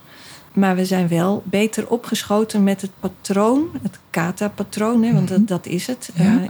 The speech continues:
Speaker 1: in de organisatie in te bedden. En dat hebben we gedaan door onze A drie's vorm te geven met de Kata-vragen.
Speaker 2: Ja.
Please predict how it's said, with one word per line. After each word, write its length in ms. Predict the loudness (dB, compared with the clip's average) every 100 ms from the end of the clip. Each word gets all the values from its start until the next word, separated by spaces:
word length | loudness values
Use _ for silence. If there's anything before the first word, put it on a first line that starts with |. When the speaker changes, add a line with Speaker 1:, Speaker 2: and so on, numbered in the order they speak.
| 0
Speaker 1:
in 200 | 4 4
de 100 | 4
organisatie 840 | 0 2 0 2 0 -2 -4 -12 0
in 180 | 2
te 120 | 2 0
bedden. 420 | -2 -2 -4 -10 -14 -20 -20 -20 -20 -20 _ _
En 180 | 0 2
dat 180 | 2
hebben 220 | 0 0 -2
we 80 |
gedaan 640 | -4 -4 -2 0 2 2 0
door 420 | -4 -4 -2 -2 -2
onze 420 | -2 -2 -4 -6 -4 -4 -6 -8 -14 -20 -20 -20 -20 -20 -16 -4
A 120 | -2 -2
drie's 480 | 0 2 2 -2 -14 _ _ -20 -20 -20
vorm 340 | -6 0 2
te 100 | 2
geven 500 | -2 -4 -4 -4 0
met 260 | 0 0 -4
de 80 | -12
Kata-vragen. 880 | -6 -6 -4 -6 -4 -2 -2 -4 -8 0
Speaker 2:
Ja. 340 | 4 6 6